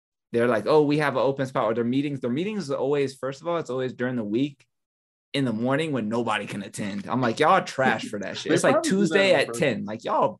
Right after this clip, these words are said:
Speaker 1: bullshit. Make
Speaker 2: They
Speaker 1: that
Speaker 2: do
Speaker 1: shit
Speaker 2: that.
Speaker 1: on a Saturday morning so everybody can roll up there and talk shit. They do that on purpose.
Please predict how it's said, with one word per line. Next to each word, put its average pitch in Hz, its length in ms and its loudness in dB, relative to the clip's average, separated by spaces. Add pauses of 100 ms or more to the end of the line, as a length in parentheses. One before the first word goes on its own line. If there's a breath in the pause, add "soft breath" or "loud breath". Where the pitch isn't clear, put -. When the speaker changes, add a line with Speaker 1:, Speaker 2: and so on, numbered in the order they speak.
Speaker 1:
bullshit. 107 640 -6 (340 soft breath)
Make 185 140 2
Speaker 2:
They - 60 2
Speaker 1:
that - 100 4
Speaker 2:
do - 60 2
Speaker 1:
shit 185 120 4
Speaker 2:
that. 165 80 4
Speaker 1:
on 127 140 4
a 113 60 -2
Saturday 135 520 2
morning 110 440 -6 (420)
so 123 160 0
everybody 113 420 4
can 113 140 -8
roll 104 200 -2
up 95 180 -6
there 95 180 -4
and 90 100 -8
talk 104 220 -6
shit. - 320 -12 (920 soft breath)
They 143 60 0
do 165 140 2
that 139 80 4
on 110 140 -2
purpose. - 440 -8